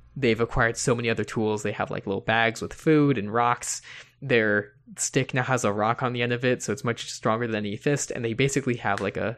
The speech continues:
a stone knife. And so, uh, we're very impressed with this enterprising monkey, and we're a little bit, uh, concerned with what it is,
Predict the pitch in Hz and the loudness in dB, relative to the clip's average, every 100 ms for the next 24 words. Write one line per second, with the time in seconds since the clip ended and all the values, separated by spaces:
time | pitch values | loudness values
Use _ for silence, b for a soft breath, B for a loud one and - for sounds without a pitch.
0 | - 123 - 123 110 104 104 _ 117 104 | -6 -4 0 0 0 -4 -10 _ -4 -2
1 | 90 - - - B B B B - 120 | -2 -4 -12 -20 B B B B -8 -6
2 | - 120 104 101 95 _ _ _ _ _ | -2 2 4 2 -2 _ _ _ _ _
3 | _ _ _ _ - 135 120 135 214 240 | _ _ _ _ 0 2 4 4 4 4
4 | 156 156 139 131 120 - 120 120 127 117 | 2 2 2 2 2 0 -2 0 0 0
5 | 113 110 104 123 113 113 117 120 127 143 | -2 -4 -4 -4 -6 -4 -6 -2 -2 -2
6 | 143 143 156 170 160 - - _ - - | -2 0 2 2 0 -8 -20 _ -4 -2
7 | 57 50 - 170 170 151 135 123 117 - | 0 -2 -4 -2 0 0 0 0 -2 -8
8 | - 143 113 117 131 - | -6 -2 0 -2 -4 -6